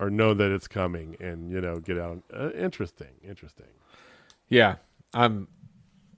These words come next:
Speaker 2: I would be great if he went back on the independent circuit. Him and Mia, they would be
Speaker 1: I would
Speaker 2: great in Ring of Honor and great in Impact.
Speaker 1: I think they'd be
Speaker 2: Please.
Speaker 1: great going back to Impact 'cause you, you get Jade again.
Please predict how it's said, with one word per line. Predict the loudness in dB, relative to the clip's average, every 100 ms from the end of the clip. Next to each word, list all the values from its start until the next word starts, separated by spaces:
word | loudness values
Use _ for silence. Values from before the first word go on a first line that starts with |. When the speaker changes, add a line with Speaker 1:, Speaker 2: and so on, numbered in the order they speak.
| _ -20 -20 _ _ -4
Speaker 2:
I | 4
would | 4 4
be | -4
great | 0 0 0
if | 0
he | -4
went | -4 -4
back | -6 -6
on | -8
the | -8
independent | -8 -4 -4 -4
circuit. | -6 -6 -6
Him | -4 -2
and | -2
Mia, | 0 0 0 -4 _ _ _ _ _ _ _ _ _ _ _ _ _ 6
they | 8
would | 8 10
be |
Speaker 1:
I | 10
would | 10
Speaker 2:
great | 8 8
in | 4
Ring | 2
of | 4
Honor | 6 6 6 2 -2 _
and | -8 -6
great | -6 0 2 2
in | 2
Impact. | -6 -4 -4 -4 -8 -20 _ 6
Speaker 1:
I | 8
think | 10
they'd | 10 8
be | 6
Speaker 2:
Please. |
Speaker 1:
great | 6 6 6
going | 4 4
back | 6 6
to | 6 2
Impact | 2 2 -2 -4 -8
'cause | -4 0
you, | 4
you | 4 2 2
get | 2 4
Jade | 6 6 6
again. | 6 6 6 4 0 -8